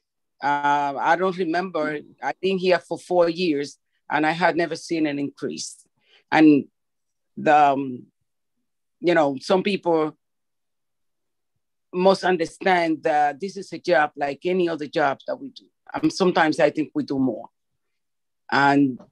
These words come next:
to have this job as a part-time, you always have to have a full-time. Otherwise, y-, you cannot pay your bills. <clears throat> Then I remember my father was the city councilor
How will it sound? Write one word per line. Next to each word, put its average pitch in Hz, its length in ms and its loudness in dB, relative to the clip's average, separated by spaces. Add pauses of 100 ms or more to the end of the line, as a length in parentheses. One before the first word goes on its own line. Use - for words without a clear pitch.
to 170 120 2
have 175 260 2
this 190 240 2
job 180 240 4
as 156 180 -8
a 165 60 -8
part-time, 165 800 -6 (540)
you 185 180 2
always 180 380 2
have 156 160 -10
to 170 80 -12
have 151 160 -6
a 147 60 -6
full-time. 143 760 -4 (720)
Otherwise, 170 800 2
y-, 156 180 -12 (180)
you 180 80 6
cannot 165 500 2 (300)
pay 170 140 -2
your 151 180 -2
bills. - 540 -10 (720)
<clears throat> - 680 -16
Then 139 460 0 (260)
I 180 100 2
remember 220 380 4
my 180 200 0
father 196 360 0
was 165 220 -8
the 190 120 -10
city 185 320 -4
councilor 196 640 -4